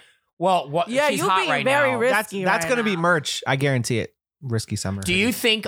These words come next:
Speaker 1: um, the,
Speaker 2: Risky
Speaker 1: like,
Speaker 2: summer
Speaker 3: Yeah,
Speaker 2: on a
Speaker 3: all day.
Speaker 2: t-shirt?
Speaker 3: I guarantee it.
Speaker 1: re-, real
Speaker 3: Give
Speaker 1: quick,
Speaker 3: it a couple weeks.
Speaker 1: Real quick with this whole
Speaker 3: <laughs>
Speaker 1: Justin LeBoy thing, you know, the rumor of him getting beat up. Dude, peop-, it's been so long now, but he's not addressing it. Do you think he really did get beat up?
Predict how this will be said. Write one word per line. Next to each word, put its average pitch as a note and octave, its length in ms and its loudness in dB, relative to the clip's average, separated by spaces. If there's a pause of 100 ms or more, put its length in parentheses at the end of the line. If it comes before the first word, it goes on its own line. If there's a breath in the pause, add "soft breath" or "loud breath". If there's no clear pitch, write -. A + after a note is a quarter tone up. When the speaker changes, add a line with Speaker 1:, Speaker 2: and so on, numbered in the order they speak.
(100)
Speaker 1:
um, D#3+ 320 0
the, D3 120 0
Speaker 2:
Risky D#3 300 -2
Speaker 1:
like, D#3+ 260 2
Speaker 2:
summer G3+ 300 0
Speaker 3:
Yeah, A#2 340 2
Speaker 2:
on F3+ 100 -4
a - 20 0
Speaker 3:
all B2+ 140 2
day. A2+ 60 0
Speaker 2:
t-shirt? G#2+ 280 0
Speaker 3:
I A#2+ 80 0
guarantee B2 420 0
it. F3+ 40 2
Speaker 1:
re-, G#3+ 240 2
real G3+ 340 0
Speaker 3:
Give F3+ 160 0
Speaker 1:
quick, F#3+ 100 2
Speaker 3:
it - 20 -2
a G#3+ 40 -2
couple D#3 220 0
weeks. C3 320 -4 (440)
Speaker 1:
Real A3 180 2
quick A3 280 -2
with G#3+ 100 0
this F3+ 140 0
whole F3+ 160 0
Speaker 3:
<laughs> D3 120 -4
Speaker 1:
Justin F3 220 0
LeBoy C#3+ 340 0
thing, E3 280 -2 (240 loud breath)
you D#3+ 80 -2
know, D3+ 80 2
the C#3+ 100 0
rumor D3 180 2
of C3 80 0
him C#3 180 2
getting C3 280 0
beat C3 160 0
up. C3+ 240 0 (100)
Dude, C4 280 0
peop-, C#4+ 240 -4
it's B3 120 0
been E4 140 -2
so C4 160 0
long F#3 340 0
now, C#3 220 0 (160)
but D3+ 240 2 (160 loud breath)
he's E3 200 0
not F#3 200 2
addressing C#3+ 460 0
it. G3 180 -2 (140 soft breath)
Do F3 60 0
you A#3 60 2
think F#4 120 0
he E4+ 100 0
really G3+ 200 2
did F#3+ 180 0
get G3 140 -2
beat F#3+ 120 0
up? G3 240 0